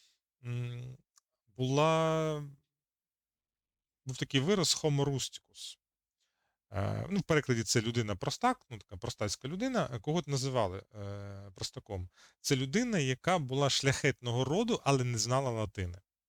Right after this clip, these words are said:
Ми пам'ятаємо, да, що в західному світі латина це була, м, літературна офіційна мова, і ти повинен її знати, щоб читати тексти, тому що всі тексти писалися,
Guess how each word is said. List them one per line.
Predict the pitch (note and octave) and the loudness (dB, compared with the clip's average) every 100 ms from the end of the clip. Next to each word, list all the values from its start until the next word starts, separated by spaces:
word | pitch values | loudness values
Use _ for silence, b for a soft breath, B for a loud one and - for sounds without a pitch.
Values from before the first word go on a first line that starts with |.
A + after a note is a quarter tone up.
| _ _ _ _ _ _ _ _ _ | _ _ _ _ _ _ _ _ _
Ми | A2 | -10
пам'ятаємо, | G2+ G#2 G2 F2+ F2+ | -6 -4 0 0 0
да, | C#3+ | -2
що | - F#2 | -4 -4
в | |
західному | F#2+ G#2+ G2 F#2 G#2 | -2 -2 -2 -6 -6
світі | A2 B3+ C#4 E3 | -4 -4 -2 -2
латина | A#2+ A2 F#3+ C#3+ | -2 -2 -2 -4
це | - C3 | -4 -8
була, | A2 A2+ A#2+ - b b b b b b _ _ G#2+ | -6 -4 -4 -6 b b b b b b _ _ _
м, | G#2+ G#2 G#2 F#2+ F2+ _ _ _ _ _ _ - | -18 -14 -8 -8 -8 _ _ _ _ _ _ 0
літературна | B2 C3 B2+ - D3 A#2+ G#2 | 2 4 2 2 -2 0 -2
офіційна | F#2+ - - A2 A#2+ | -2 -6 -6 -4 0
мова, | A3+ C4 E3 B2 | 2 4 4 4
і | A#2 | 2
ти | F#3+ | 0
повинен | D#3+ B2+ A#2+ A2 | -2 0 0 0
її | G#2 | 0
знати, | D3 E3 A2+ | 0 -2 -4
щоб | G2 | -6
читати | - A#2 G#2 G#2 | -6 -4 -2 0
тексти, | G#3+ - B2 | 0 0 -4
тому | G#2+ A2 | -10 -8
що | G#2+ | -6
всі | - | -2
тексти | C3 B2 - G2 | 0 -2 -4 -8
писалися, | A2 A2+ G2+ G2 F#2+ | -4 -2 -2 -4 -6